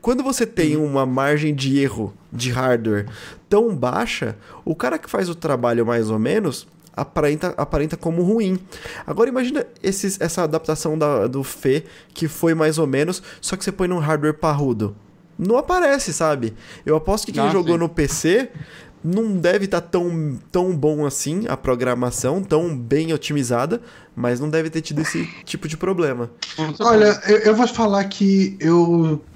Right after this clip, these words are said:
Speaker 3: tava bem desconfiado da Nintendo lançar um, uma iteração de hardware com potência maior, mas levando em consideração que ela saiu na frente em fazer isso com o New três D S,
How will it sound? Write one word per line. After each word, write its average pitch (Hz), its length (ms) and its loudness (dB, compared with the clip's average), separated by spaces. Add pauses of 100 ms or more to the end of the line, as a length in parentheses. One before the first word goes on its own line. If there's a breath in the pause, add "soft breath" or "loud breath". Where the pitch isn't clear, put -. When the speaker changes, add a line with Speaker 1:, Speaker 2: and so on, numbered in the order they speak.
(100)
Speaker 3:
tava 165 320 4
bem 151 340 2
desconfiado 151 640 2
da 135 140 4
Nintendo 135 500 4
lançar 135 640 4 (300 loud breath)
um, 135 460 6
uma 135 320 6
iteração 160 600 4
de 147 100 4
hardware 139 600 2
com 165 220 2
potência 147 540 2
maior, 135 560 2 (460 loud breath)
mas 170 800 6
levando 196 260 6
em 269 40 2
consideração 208 480 4
que 190 80 -2
ela 180 160 2
saiu 185 240 2
na 214 160 4
frente 185 720 0 (300)
em 143 140 4
fazer 143 340 4
isso 139 360 2
com 151 160 2
o 147 40 6
New 160 220 6
três 156 260 4
D 139 80 4
S, 151 480 0